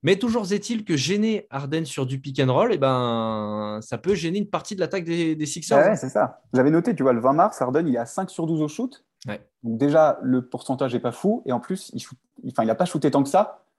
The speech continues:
Speaker 2: euh, parce que, tu le disais, il a, il a vraiment été, été bloqué. Même chose, Embiid, six sur vingt au shoot, parce que c'est, euh, des Raptors, et je pense que ça va être la même chose, ultra agressif sur l'homme,
Speaker 1: Ouais.
Speaker 2: ultra pénible. Je pense que ça va très vite doubler sur Embiid, pareil, dès qu'il aura la balle, parce que ça, c'est aussi la grosse question. Mais comment défendre sur Embiid,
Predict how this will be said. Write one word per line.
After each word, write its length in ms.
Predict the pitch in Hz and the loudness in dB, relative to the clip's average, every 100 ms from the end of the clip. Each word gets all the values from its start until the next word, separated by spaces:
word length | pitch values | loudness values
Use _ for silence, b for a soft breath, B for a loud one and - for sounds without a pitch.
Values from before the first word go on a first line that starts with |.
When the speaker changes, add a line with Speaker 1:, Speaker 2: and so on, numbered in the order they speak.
| _ | _
Speaker 2:
euh, 220 | 117 107 104 | -2 0 2
parce 180 | 113 | 0
que, 160 | - 156 | 2 2
tu 160 | - 113 | 4 0
le 60 | |
disais, 240 | 120 160 123 | 2 4 6
il 80 | |
a, 100 | 113 | 4
il 140 | 110 113 | 0 0
a 40 | |
vraiment 220 | 117 139 | 2 4
été, 400 | 131 127 117 113 - | 2 2 -2 -4 -10
été 180 | 120 120 | -6 -2
bloqué. 360 | 123 123 202 | 0 4 2
Même 180 | 196 139 | 2 0
chose, 340 | 135 226 208 139 _ _ | 0 -2 -2 -8 _ _
Embiid, 480 | 127 131 156 147 131 | -6 -4 -4 -6 -8
six 200 | - 156 | -10 -10
sur 220 | - 151 | -6 -2
vingt 100 | 147 | 0
au 80 | 151 | 0
shoot, 320 | 151 220 - _ _ _ _ | -2 -6 -10 _ _ _ _
parce 180 | 117 | -6
que 140 | - 165 | 2 2
c'est, 280 | 165 139 156 | 4 4 4
euh, 60 | |
des 100 | 117 | 4
Raptors, 580 | 117 120 - 151 139 113 - _ - | 4 2 2 2 2 -2 -14 _ -20
et 40 | |
je 40 | - | -10
pense 140 | 131 | -8
que 40 | 117 | -6
ça 40 | |
va 40 | 117 | -2
être 60 | |
la 80 | 135 | -2
même 80 | 143 | 0
chose, 180 | 185 143 | 0 0
ultra 280 | 127 - 131 | -2 2 2
agressif 340 | 127 127 127 | 2 0 -6
sur 180 | - 120 | -4 0
l'homme, 280 | 131 175 151 _ 113 | 2 0 -4 _ -8
Speaker 1:
Ouais. 140 | 107 135 | -6 -6
Speaker 2:
ultra 260 | 127 123 | -8 -6
pénible. 400 | 131 131 165 160 - _ _ | 0 0 0 -2 -8 _ _
Je 80 | |
pense 160 | - 139 | -6 -6
que 80 | 135 | -4
ça 100 | 123 | -4
va 120 | 117 | -4
très 180 | - 147 | 0 0
vite 200 | 139 135 | 2 0
doubler 260 | 143 143 | 0 0
sur 160 | 147 147 | 0 -2
Embiid, 400 | 147 160 151 - | -2 -2 -4 -4
pareil, 340 | - 135 156 - _ _ - | -2 -2 -2 -6 _ _ -14
dès 60 | |
qu'il 140 | 117 127 | -6 0
aura 100 | 123 | 2
la 80 | 131 | 4
balle, 180 | 160 | 2
parce 140 | 113 - | 0 -10
que 140 | 113 | -12
ça, 120 | 107 | -10
c'est 120 | 123 117 | -10 -6
aussi 120 | 117 | -2
la 60 | |
grosse 160 | 120 120 | -2 -2
question. 300 | 135 131 165 | -4 -2 0
Mais 160 | 131 - | 0 2
comment 240 | 131 131 | 2 2
défendre 260 | 127 131 123 | 2 0 -2
sur 140 | 127 | -2
Embiid, 400 | 127 135 135 113 | 0 0 -2 -4